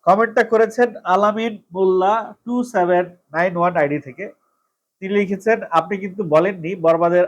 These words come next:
আনকাট সেন্সরের জন্যে নিশো তার Facebook-এ স্ট্যাটাস দিয়েছে। আমি, আহ, মিয়া ঝামেলা মেটানোর"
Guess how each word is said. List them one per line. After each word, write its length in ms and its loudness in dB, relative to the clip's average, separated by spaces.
আনকাট 460 -4
সেন্সরের 600 -6
জন্যে 380 -6
নিশো 400 -2
তার 220 2
Facebook-এ 840 -2
স্ট্যাটাস 460 0
দিয়েছে। 480 -4
আমি, 420 -6
আহ, 640 -2
মিয়া 460 2
ঝামেলা 520 -2
মেটানোর" 560 -4